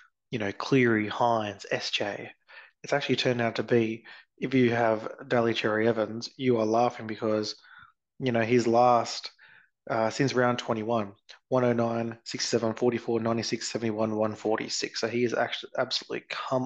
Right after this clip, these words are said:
on all guns blazing. At one stage, uh, just before that game, he was under six hundred. He was a five hundred and eighty-four K. So, look, he's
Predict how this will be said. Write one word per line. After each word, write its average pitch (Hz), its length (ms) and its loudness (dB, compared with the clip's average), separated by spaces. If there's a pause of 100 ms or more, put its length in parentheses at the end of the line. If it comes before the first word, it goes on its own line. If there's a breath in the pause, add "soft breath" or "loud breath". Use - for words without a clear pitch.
on 120 220 -2
all 127 180 2
guns 113 180 -4
blazing. 113 320 -2
At 113 220 -4
one 139 180 0
stage, 127 460 0 (580 loud breath)
uh, 113 360 -2 (120)
just 139 160 -4
before 139 180 2
that 120 80 0
game, 120 120 -2
he 120 100 -2
was 113 220 -2 (340 loud breath)
under 131 320 2 (120)
six - 200 -2
hundred. 123 260 0
He 113 40 2
was 110 140 -2
a 110 260 -4 (120)
five 131 180 2
hundred 123 260 -2
and 123 140 -8
eighty-four 117 420 -2
K. 110 280 -8
So, 110 360 0 (800 loud breath)
look, 120 120 -4
he's 117 300 0